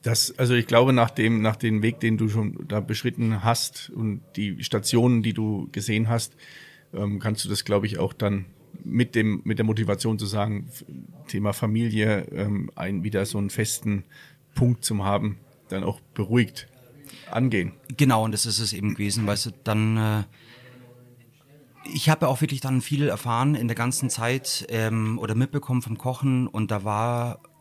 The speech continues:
Speaker 2: einfach so der Punkt, wo ich dann auch gesagt hab, „Komm, jetzt machen wir das daheim und schauen mal einfach, wie, äh, es funktioniert, wenn man das mal so ein bisschen einfließen lassen kann im heimischen Betrieb, was man so jetzt die letzten Jahre gelernt hat.“
Speaker 1: So, jetzt hast du diese Brücke selber gebaut.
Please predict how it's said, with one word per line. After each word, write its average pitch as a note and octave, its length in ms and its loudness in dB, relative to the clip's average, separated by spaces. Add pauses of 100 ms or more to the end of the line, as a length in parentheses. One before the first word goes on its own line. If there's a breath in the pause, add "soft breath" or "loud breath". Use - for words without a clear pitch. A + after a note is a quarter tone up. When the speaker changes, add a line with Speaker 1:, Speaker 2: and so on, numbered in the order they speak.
(240)
Speaker 2:
einfach A2+ 220 -2
so A#2+ 100 -2
der A2 80 -2
Punkt, B2 260 -2
wo A#2+ 60 0
ich A2 80 -2
dann A2 120 -2
auch G2+ 120 -2
gesagt - 220 -6
hab, A2 140 -6
„Komm, A#2 220 0
jetzt - 400 -4 (320)
machen A#2+ 260 0
wir C#3+ 60 4
das A#2+ 160 -2
daheim A#2+ 460 -2 (440 loud breath)
und G#2+ 160 -2
schauen A2 260 2
mal A#2 280 2
einfach, A2 460 -2
wie, A2+ 260 2
äh, A2 420 2 (220)
es - 80 -4
funktioniert, B2+ 480 2
wenn G2+ 80 0
man G2+ 100 2
das G#2 140 -4
mal G#2+ 180 0
so G2+ 100 -4
ein G#2+ 200 -2
bisschen A2+ 240 -2
einfließen A2+ 720 -2
lassen G#2 280 -2
kann A#2 340 0 (440 loud breath)
im G#2 220 0
heimischen A2+ 320 0
Betrieb, A2 420 -4
was G#2+ 220 -2
man A2+ 120 0
so A2 140 0
jetzt - 300 -2
die - 20 -2
letzten G#2 260 -2
Jahre G#2+ 200 0
gelernt G#2+ 320 -2
hat.“ F#2 240 -8 (640 loud breath)
Speaker 1:
So, - 320 2 (120)
jetzt - 180 2
hast A#2+ 200 6
du D3+ 60 8
diese B2 240 6
Brücke B2+ 280 6
selber G#2 280 6
gebaut. G2+ 400 2